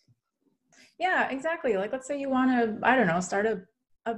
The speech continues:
bakery, a cafe, a bar, something like that. It's like, "All right, are you gonna start working on that tomorrow? Or, you know,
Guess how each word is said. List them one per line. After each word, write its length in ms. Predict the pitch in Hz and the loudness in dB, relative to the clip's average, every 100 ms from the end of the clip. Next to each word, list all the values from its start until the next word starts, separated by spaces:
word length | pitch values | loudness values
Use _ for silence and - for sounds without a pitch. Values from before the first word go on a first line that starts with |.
| - | -6
bakery, 460 | 196 220 226 220 214 | -4 -4 -2 0 0
a 80 | |
cafe, 480 | - 190 196 202 196 | -4 -10 -10 -10 -10
a 100 | 170 - | -10 -8
bar, 400 | 175 190 190 185 | -6 -4 -4 -6
something 400 | 185 190 190 190 | -8 -12 -10 -8
like 200 | 175 180 | -8 -6
that. 200 | 190 180 | -8 -6
It's 120 | - | -4
like, 160 | 180 - | -4 2
"All 80 | 202 | 6
right, 180 | 170 - | 6 6
are 100 | 185 | 2
you 140 | 190 | 4
gonna 160 | 214 220 | 4 2
start 220 | 233 202 | 2 4
working 260 | 196 196 190 | 2 0 0
on 100 | 180 | 0
that 160 | 170 | -2
tomorrow? 480 | - 175 190 285 339 - _ _ _ _ - | -4 0 2 2 0 -6 _ _ _ _ 2
Or, 460 | 220 214 196 196 - - | 4 4 2 -2 -8 -8
you 80 | 208 | -4
know, 180 | 170 | -4